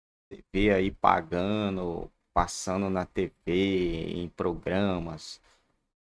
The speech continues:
"Bolsonaro estará amanhã em tal cidade, desembarcará em tal aeroporto." A gente não vê isso, né?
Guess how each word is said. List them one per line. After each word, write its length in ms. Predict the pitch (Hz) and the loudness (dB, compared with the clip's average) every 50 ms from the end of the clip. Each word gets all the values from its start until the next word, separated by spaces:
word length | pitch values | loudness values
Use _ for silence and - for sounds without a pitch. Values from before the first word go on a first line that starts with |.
| _ _ - | _ _ 2
"Bolsonaro 800 | 117 127 127 - - - - 104 101 95 101 104 113 110 107 104 | 2 2 2 0 -6 -6 -2 0 2 4 4 6 6 6 6 4
estará 680 | 104 104 - - 101 92 92 92 101 101 101 98 - _ - | 2 -2 -2 0 2 2 2 2 2 0 0 -2 -6 _ -10
amanhã 800 | - 120 123 113 101 95 90 90 90 92 101 104 104 101 98 101 _ _ _ _ _ - - _ _ _ _ _ | -6 -2 4 4 4 4 2 -4 -4 -2 -2 0 0 0 -2 -4 _ _ _ _ _ -20 -20 _ _ _ _ _
em 240 | - 110 110 101 95 - _ _ - | -4 -2 -2 -2 -4 -6 _ _ 4
tal 260 | - 110 110 110 107 | 6 8 8 8 6
cidade, 920 | - - - - 92 87 87 95 101 104 107 104 101 92 90 90 90 87 85 | 4 -2 -4 -4 -6 -2 2 2 4 4 4 4 2 2 -2 -4 -6 -6 -6
desembarcará 1040 | 87 95 98 95 110 110 107 101 110 110 110 - - - 98 92 92 98 101 104 101 | -6 -6 -4 -2 0 0 4 4 4 4 4 0 -6 -4 -2 -2 0 2 0 0 0
em 160 | 95 92 - - _ _ | -2 -4 -8 -10 _ _
tal 340 | - 107 107 104 104 98 95 | 4 6 6 6 6 6 6
aeroporto." 1080 | 95 95 95 98 95 90 82 - _ - - 107 113 110 107 107 - _ - 95 87 - _ _ _ _ _ _ _ _ _ _ _ _ _ - - _ _ - | 6 6 6 4 4 2 0 -2 _ -2 2 6 6 6 6 4 0 _ -10 -10 -10 -10 _ _ _ _ _ _ _ _ _ _ _ _ _ -20 -20 _ _ -8
A 60 | 151 | -4
gente 340 | 131 135 131 127 127 - 135 | 0 2 2 2 0 0 0
não 140 | 143 143 131 | 0 0 4
vê 160 | 135 135 139 | 6 6 6
isso, 400 | 131 107 101 117 - - - 107 | 6 6 4 2 0 0 -2 0
né? 160 | 95 95 113 | 0 -2 -4